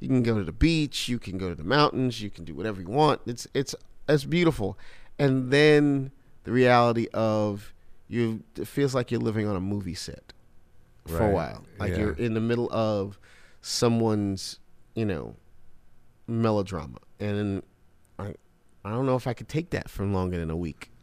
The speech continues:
Speaker 2: Right.
Speaker 1: You know? Whereas I go up to Northern California,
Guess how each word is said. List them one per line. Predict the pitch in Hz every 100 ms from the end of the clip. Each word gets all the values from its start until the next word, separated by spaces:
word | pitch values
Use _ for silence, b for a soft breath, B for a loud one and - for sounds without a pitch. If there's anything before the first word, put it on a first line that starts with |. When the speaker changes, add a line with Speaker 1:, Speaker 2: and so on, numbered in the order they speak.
| -
Speaker 2:
Right. | 78 90 82 80
Speaker 1:
You | 127
know? | 120 113 117 B B B B
Whereas | 131 151 147 139 127 - - -
I |
go | 139 139 143
up | - -
to | 143 120
Northern | 117 131 202 147
California, | 113 90 - 90 87 82